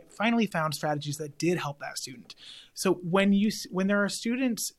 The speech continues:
whether or not they're, they have a disability or an I E P or anything, any of that, when you notice that you can do better or that a student could be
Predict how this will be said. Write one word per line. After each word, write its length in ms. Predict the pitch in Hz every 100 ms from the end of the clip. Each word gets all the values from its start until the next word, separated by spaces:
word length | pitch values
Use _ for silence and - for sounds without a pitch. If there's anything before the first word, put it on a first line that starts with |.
| _ _ _
whether 340 | 208 214 233 254
or 60 |
not 220 | 220 190
they're, 160 | 185 175
they 140 | 175
have 140 | 165 160
a 60 |
disability 640 | 147 143 147 143 135 139 135
or 80 |
an 80 | 135
I 140 | 123 208
E 80 |
P 260 | 196 170 156
or 80 | 160
anything, 320 | 254 247 220
any 140 | 208 247
of 40 |
that, 240 | 170 151 - - - _
when 120 | 185
you 160 | 190 190
notice 460 | 180 175 226 247
that 140 | - 95
you 180 | 147 156
can 180 | 175
do 200 | 147 139
better 260 | 135 127 127
or 160 | - 139
that 180 | 143
a 60 | 156
student 420 | - 190 190 202
could 200 | - 156
be 300 | 147 139 131